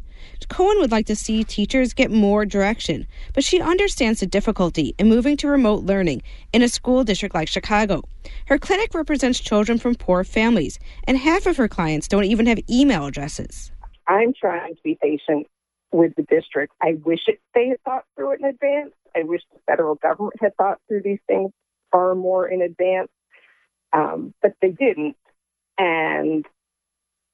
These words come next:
Speaker 2: maybe this is an opportunity to actually put in place some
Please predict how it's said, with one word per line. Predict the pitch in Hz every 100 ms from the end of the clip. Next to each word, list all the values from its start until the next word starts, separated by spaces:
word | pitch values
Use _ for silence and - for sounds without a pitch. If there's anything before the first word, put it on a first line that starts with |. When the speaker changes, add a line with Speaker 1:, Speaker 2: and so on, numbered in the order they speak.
| _ _ _ -
Speaker 2:
maybe | 180 190 214 214 190 175
this | 180 -
is | 170
an | 160
opportunity | - 170 - 165 - 330 254 180 147 151 349 - -
to | - _ _
actually | 165 170 - 175 160 156 - 277 359 _ _ _ _ _ _ _ _ _ -
put | 202
in | 175 170 -
place | 208 196 202 - _ _ _ _ _ _ _ -
some | 170